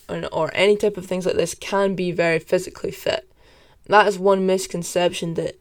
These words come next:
you know, we don't really think about. But if you are overweight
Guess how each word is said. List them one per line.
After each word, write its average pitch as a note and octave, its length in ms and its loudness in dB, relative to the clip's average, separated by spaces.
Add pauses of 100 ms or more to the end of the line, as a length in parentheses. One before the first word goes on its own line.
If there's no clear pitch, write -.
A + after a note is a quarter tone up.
(140)
you F3+ 220 -2
know, E3+ 120 0
we F#3 160 4
don't E3+ 500 8
really F3 600 -4
think - 220 -4
about. D#3+ 280 -4
But F3+ 120 0
if - 140 -6
you G#3 120 6
are G3+ 60 4
overweight G3 560 6